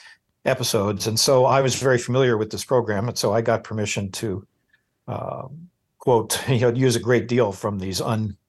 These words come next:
you know, unseen tra-, transcripts. Um, so it's, so basically the,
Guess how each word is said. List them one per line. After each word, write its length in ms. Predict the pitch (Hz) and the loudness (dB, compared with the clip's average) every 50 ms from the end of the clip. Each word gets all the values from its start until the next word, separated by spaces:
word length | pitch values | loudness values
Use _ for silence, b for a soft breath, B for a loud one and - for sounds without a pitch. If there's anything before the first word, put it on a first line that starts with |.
| _ _ | _ _
you 120 | - 123 104 | -8 -6 -6
know, 140 | 98 107 - - | -6 -6 -6 -4
unseen 500 | 113 107 101 98 - - 113 101 98 90 - - _ _ _ _ | -4 -2 -2 -2 0 0 0 -2 -2 -6 -8 -14 _ _ _ _
tra-, 340 | - - 120 98 101 101 85 | -6 -4 -4 -2 -2 -6 -8
transcripts. 680 | 90 - - 127 120 117 113 - - - - - - - B B B B B B B B _ - - | -8 -4 -2 0 0 0 -2 -4 -8 -10 -12 -12 -18 -20 B B B B B B B B _ -4 0
Um, 320 | 117 113 107 101 90 - | 0 2 0 -2 -4 -8
so 220 | - - - 160 160 | -4 2 4 4 4
it's, 260 | 160 - 190 175 - | 6 4 2 2 4
so 160 | - 208 196 | 4 4 4
basically 580 | 180 190 196 180 185 - - - 151 139 135 131 | 6 6 4 4 4 2 2 2 2 4 4 2
the, 240 | 117 127 123 117 | 2 0 -2 -2